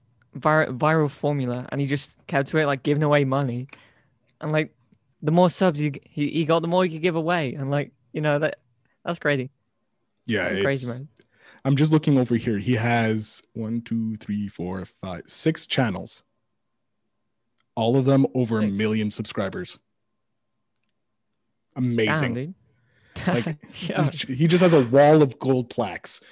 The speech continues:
Speaker 2: Um, <laughs> are you, what,
Speaker 1: It's actually
Speaker 2: what
Speaker 1: crazy, man.
Speaker 2: Yeah. What would you do if you got to the million subscribers?
Speaker 1: Um, what would I do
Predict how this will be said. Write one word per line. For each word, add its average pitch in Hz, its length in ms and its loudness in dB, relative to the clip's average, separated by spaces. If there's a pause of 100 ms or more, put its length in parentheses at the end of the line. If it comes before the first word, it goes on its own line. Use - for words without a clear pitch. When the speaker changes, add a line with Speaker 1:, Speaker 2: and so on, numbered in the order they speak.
(300)
Speaker 2:
Um, 104 600 -4 (160)
<laughs> - 40 -12 (3000)
are 123 80 0
you, 131 200 2
what, 151 160 2
Speaker 1:
It's 170 80 4
actually 208 200 6
Speaker 2:
what 135 80 -8
Speaker 1:
crazy, 143 300 -2
man. 131 140 -8 (320)
Speaker 2:
Yeah. 131 240 -2
What 151 300 4
would 190 180 4
you 185 140 4
do 127 340 0
if 131 160 -2
you 143 80 0
got 127 320 0
to 127 80 -8
the 113 100 -4
million 95 420 -6 (520)
subscribers? 95 680 -8 (2500)
Speaker 1:
Um, 196 400 -2
what 254 140 -6
would 277 120 -6
I 233 140 -4
do 139 420 -4